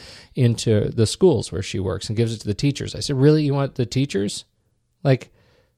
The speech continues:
teaching our kids all junked out on candy too? Is that the kind of role model we have?" It's like teachers go into the teachers' lounge and they just junk up on, like,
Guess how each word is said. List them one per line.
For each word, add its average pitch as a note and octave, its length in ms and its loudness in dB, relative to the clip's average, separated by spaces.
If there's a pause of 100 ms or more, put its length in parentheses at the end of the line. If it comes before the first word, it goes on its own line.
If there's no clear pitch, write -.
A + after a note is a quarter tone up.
(240)
teaching D3 380 0
our C3+ 80 0
kids E3 280 4
all E3 140 2
junked E3 300 0
out E3+ 160 0
on F3 100 -2
candy E3+ 320 -2
too? F3+ 320 0
Is C#3+ 80 -2
that D3+ 320 4
the D#3+ 80 -2
kind E3 220 -2
of - 140 -6
role D3+ 200 -2
model D#3+ 240 -4
we D#3 80 -4
have?" D#3+ 120 -4
It's - 180 -2
like A#2 180 2
teachers B2+ 300 0
go B2 160 6
into A2+ 80 4
the G#2+ 80 -2
teachers' B2 340 -4
lounge C#3+ 240 -2
and C3 80 -2
they G2+ 80 2
just G2+ 260 -6
junk G#2+ 360 0
up A2 240 2
on, G2 200 -2
like, F#2+ 160 -6